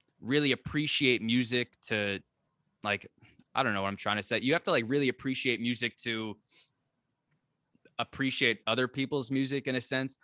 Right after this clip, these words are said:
Like, when I show you my music, you take the time to listen to it, and you listen to it multiple times. And, like, I know you're actually listening. A lot of the times I'll show my friends and, like, they'll, not that I really, like,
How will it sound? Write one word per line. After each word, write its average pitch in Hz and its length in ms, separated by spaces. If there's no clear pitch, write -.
Like, 113 120
when 139 140
I 147 60
show 143 160
you 151 140
my 139 100
music, 139 460
you 147 140
take 175 240
the 156 80
time 143 240
to 120 60
listen 120 300
to 117 180
it, 107 100
and 107 100
you 135 100
listen 151 240
to 127 140
it 98 60
multiple 117 380
times. 117 420
And, 107 120
like, 104 160
I 107 60
know 127 120
you're 120 160
actually 117 280
listening. 107 360
A - 40
lot 139 160
of 151 60
the 156 60
times 143 320
I'll 113 80
show 127 220
my 117 160
friends 127 520
and, 107 140
like, 98 260
they'll, 90 140
not 160 200
that 147 100
I 120 40
really, 117 340
like, 101 260